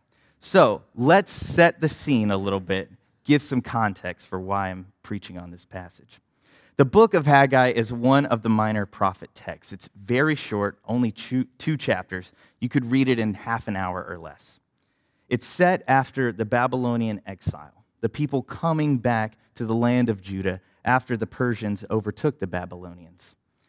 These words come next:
They're readjusting to life post-exile, picking up the pieces of what was left, literally in some ways.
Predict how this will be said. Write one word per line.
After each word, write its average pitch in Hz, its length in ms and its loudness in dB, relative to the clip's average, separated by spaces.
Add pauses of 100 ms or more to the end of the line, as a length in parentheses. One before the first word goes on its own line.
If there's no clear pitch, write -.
(220)
They're 143 280 4 (140)
readjusting 131 800 0
to - 120 -8
life 101 380 -2
post-exile, 82 840 -10 (500)
picking 190 340 2
up 139 140 0
the 139 60 -4
pieces 117 760 -10
of 104 180 -6
what 120 300 2
was 101 200 -6
left, 113 360 -2
literally 104 800 0
in 107 140 -6
some 107 340 -4
ways. 92 480 -8